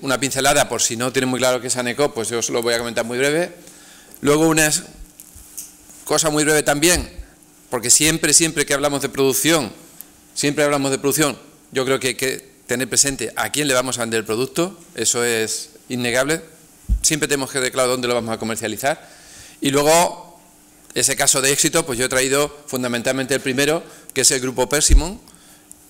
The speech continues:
El Persimmon es un, bueno, ahora lo, lo hablaremos, un kaki, y hemos tenido un desarrollo muy fuerte y nos hemos convertido realmente en líderes mundiales en producción y comercialización de ese producto. Y, bueno,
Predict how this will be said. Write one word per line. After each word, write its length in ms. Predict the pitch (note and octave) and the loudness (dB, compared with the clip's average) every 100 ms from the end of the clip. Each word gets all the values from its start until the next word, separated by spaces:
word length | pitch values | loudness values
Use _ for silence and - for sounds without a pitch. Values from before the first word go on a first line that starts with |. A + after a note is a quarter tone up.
| - - - - | -20 -20 -20 -8
El 180 | C3 B2 | -6 -2
Persimmon 460 | D3 - C3+ B2 | 2 2 2 -2
es 120 | A#2 C#3+ | -4 -2
un, 360 | B2+ A#2+ A#2 | -2 -2 -4
bueno, 160 | C3+ A2+ | -4 0
ahora 160 | A2+ A2 | 2 2
lo, 240 | A2+ A2+ | 2 0
lo 160 | - B2 | -2 -2
hablaremos, 360 | B2 C3+ D#3+ C#3 | 0 0 -2 -4
un 160 | B2 | -2
kaki, 400 | B2 C#3+ F3 F#3+ - - - - - - - - - | 0 2 0 -4 -8 -16 -16 -16 -20 -20 -20 -20 -10
y 260 | - B2+ C3 | -4 0 0
hemos 180 | B2 - | 0 -2
tenido 280 | B2 B2 | -2 0
un 80 | B2 | 0
desarrollo 440 | A#2+ A#2+ B2 C3 B2 | 0 0 0 0 0
muy 140 | C3 | 0
fuerte 320 | - D3 - | 4 4 4
y 20 | |
nos 100 | D3+ | -2
hemos 160 | B2+ A#2 | -4 -4
convertido 500 | A#2+ A#2 B2+ B2+ C#3 - - - - | -4 -2 0 0 0 -6 -20 -20 -10
realmente 320 | - C3 C3+ C#3+ | -4 -2 0 0
en 80 | |
líderes 260 | C3+ D3+ D3 | 2 2 2
mundiales 520 | C#3 C3 C#3 C#3+ D#3+ | 0 0 2 2 0
en 100 | C3 | -4
producción 500 | A#2 A2+ G#2+ A#2+ C3 | -4 -4 -2 0 0
y 60 | C#3+ | 0
comercialización 680 | C3+ A#2 A#2 G#2+ G2+ A#2+ B2 | -2 -2 -4 -4 -4 -4 -2
de 60 | |
ese 140 | A#2+ A2+ | -4 -4
producto. 440 | A2 B2+ - F2+ - - - - - - - | -6 -8 -10 -14 -14 -20 -20 -18 -18 -18 -4
Y, 320 | D#3 E3+ F3 F3 | 4 6 6 4
bueno, 280 | D#3+ D3+ | 0 -2